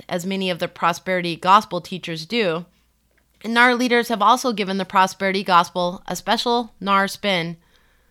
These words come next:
They teach that the prosperity gospel is a long-forgotten truth that has been restored by present-day apostles and prophets. Prosperity teachings are essential to nar because,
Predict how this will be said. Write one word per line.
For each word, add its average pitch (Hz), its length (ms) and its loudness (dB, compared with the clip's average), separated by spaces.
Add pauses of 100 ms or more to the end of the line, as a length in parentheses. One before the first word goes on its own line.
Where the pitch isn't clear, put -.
(200)
They 247 160 -2
teach 269 340 -6
that 202 160 -4
the 202 80 -10
prosperity 208 600 -2
gospel 190 500 2
is 165 160 -8
a 165 100 -2
long-forgotten 202 840 0
truth 170 460 -6 (420)
that 196 160 -2
has 202 160 0
been 202 160 -2
restored 208 540 -2
by 175 120 2
present-day 196 520 -2
apostles 180 480 2
and 196 100 -6
prophets. 214 600 0 (1040)
Prosperity 233 600 2
teachings 240 480 -6
are 180 80 0
essential 226 480 -4
to 185 100 -10
nar 160 260 2
because, 185 580 -4